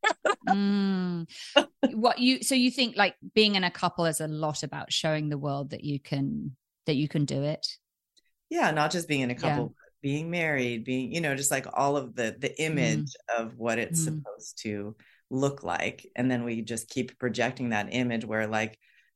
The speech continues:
Speaker 1: but there's turmoil and there's challenge, you know, and that's not what we're talking about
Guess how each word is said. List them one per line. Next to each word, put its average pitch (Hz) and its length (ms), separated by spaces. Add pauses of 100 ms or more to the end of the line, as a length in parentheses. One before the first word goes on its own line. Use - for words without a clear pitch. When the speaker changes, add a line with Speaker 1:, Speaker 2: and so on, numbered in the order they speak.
(160)
Speaker 1:
but 139 300
there's 131 420
turmoil 120 760
and 139 160
there's 117 220
challenge, 117 520
you 139 80
know, 131 140
and 123 140
that's 123 200
not 110 140
what 104 140
we're 101 100
talking 117 500
about 98 460